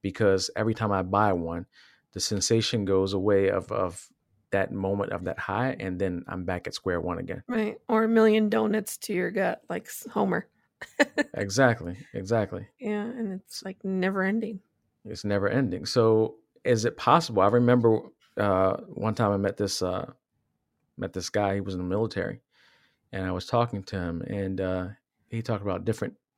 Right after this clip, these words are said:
Speaker 1: techniques that they use in the military, and he said, he was telling me and a few other people, so, like, if you really feel like you're hungry,
Speaker 2: Uh-huh.
Speaker 1: you're really hungry, he said, "Go and get, drink some water."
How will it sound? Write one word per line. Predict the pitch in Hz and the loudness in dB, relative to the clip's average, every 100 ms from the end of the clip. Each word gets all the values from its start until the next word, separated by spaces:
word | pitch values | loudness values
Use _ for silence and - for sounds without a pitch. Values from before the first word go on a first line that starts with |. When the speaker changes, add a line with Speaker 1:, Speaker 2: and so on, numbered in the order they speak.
| _ | _
Speaker 1:
techniques | - 120 104 107 | -4 -4 -2 -6
that | - 92 | -6 -4
they | |
use | 95 104 95 | -2 -2 -2
in | 95 | -4
the | |
military, | 90 104 101 101 98 95 | -2 -2 -2 -2 -2 -2
and | 92 | -6
he | 101 | -6
said, | - 95 - _ _ _ _ _ _ _ _ _ _ _ _ _ _ - | -2 -2 -2 _ _ _ _ _ _ _ _ _ _ _ _ _ _ -12
he | - | -4
was | 110 101 | -4 0
telling | 123 120 101 92 - - | 4 4 2 -2 -6 -6
me | 107 107 | -2 0
and | |
a | 101 | 0
few | - 110 | 2 4
other | 117 | 4
people, | - 92 92 | 2 -2 -2
so, | - | 0
like, | 92 92 | 0 -2
if | - | -4
you | 110 | -2
really | 101 120 135 | 2 2 2
feel | 120 107 | 0 -4
like | - | -4
you're | 104 92 | -2 -2
hungry, | 92 127 117 85 107 _ _ _ _ | 0 -2 0 -6 -8 _ _ _ _
Speaker 2:
Uh-huh. | - 208 202 | -6 -2 -2
Speaker 1:
you're | 92 | 2
really | 113 107 | 2 2
hungry, | 98 117 127 139 139 _ _ _ - | 2 0 0 -2 -6 _ _ _ -10
he | 113 | -6
said, | - 95 | -2 0
"Go | 110 117 | 4 4
and | 110 | 2
get, | - - | -4 -8
drink | 113 110 | -4 -4
some | - 95 | -2 -2
water." | 98 104 95 | 0 0 -2